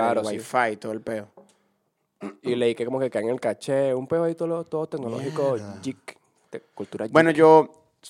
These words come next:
Speaker 2: yo por lo que estaba investigando, este... Creo que el problema empezó como que u-, en Europa, ¿no? Que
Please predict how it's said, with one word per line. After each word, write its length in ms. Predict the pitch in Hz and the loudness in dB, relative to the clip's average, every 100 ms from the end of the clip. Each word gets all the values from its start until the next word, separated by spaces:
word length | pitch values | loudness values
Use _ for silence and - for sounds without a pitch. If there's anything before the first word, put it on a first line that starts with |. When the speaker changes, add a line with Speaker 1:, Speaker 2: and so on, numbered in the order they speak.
| _ | _
Speaker 2:
yo 460 | 139 147 147 147 147 | 4 6 8 6 4
por 140 | 165 | -4
lo 80 | 165 | -4
que 60 | |
estaba 180 | 151 135 | -6 -8
investigando, 680 | 143 156 170 160 151 156 - | -6 -6 -2 0 0 -4 -8
este... 960 | 127 123 - - 123 120 117 110 104 101 104 _ _ _ _ _ _ _ _ - _ _ _ - | -10 -10 -10 -6 -2 0 0 -2 -6 -10 -16 _ _ _ _ _ _ _ _ -20 _ _ _ -2
Creo 200 | 139 156 | 4 6
que 60 | 208 | 4
el 100 | 190 | 4
problema 280 | 175 160 175 | 2 2 0
empezó 280 | 208 175 | -4 -4
como 220 | 170 202 - | -4 -4 0
que 120 | 165 | 2
u-, 220 | 151 147 | 4 2
en 140 | 147 147 | 2 4
Europa, 420 | 143 151 202 160 | 6 8 8 6
¿no? 160 | 185 | 0
Que 760 | - 143 131 117 113 104 101 107 | 0 0 2 0 -2 -6 -12 -18